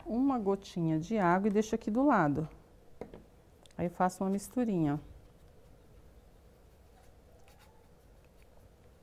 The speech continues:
Aí eu venho e contorno o risco aqui, ó. Eu faço isso antes pra não apagar na hora que eu for sombrear.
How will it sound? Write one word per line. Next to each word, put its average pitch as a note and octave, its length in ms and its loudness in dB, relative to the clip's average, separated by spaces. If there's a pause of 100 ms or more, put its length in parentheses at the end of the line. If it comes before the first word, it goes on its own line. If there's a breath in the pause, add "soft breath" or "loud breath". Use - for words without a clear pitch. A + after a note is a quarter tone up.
(580)
Aí F3 180 -2
eu F3 100 0
venho E3+ 500 0
e F#3+ 80 -6
contorno E3 840 -2 (720)
o F#3 60 -6
risco F3 420 -4
aqui, - 200 -14
ó. - 60 -12 (3500 soft breath)
Eu - 80 -2
faço A#3 320 6
isso G3 280 0
antes G3 340 4
pra F#3 240 2
não G3+ 220 4
apagar A3 500 2
na F3 80 4
hora E3+ 160 6
que E3+ 80 -2
eu F3+ 60 0
for F3 180 -4
sombrear. E3 580 0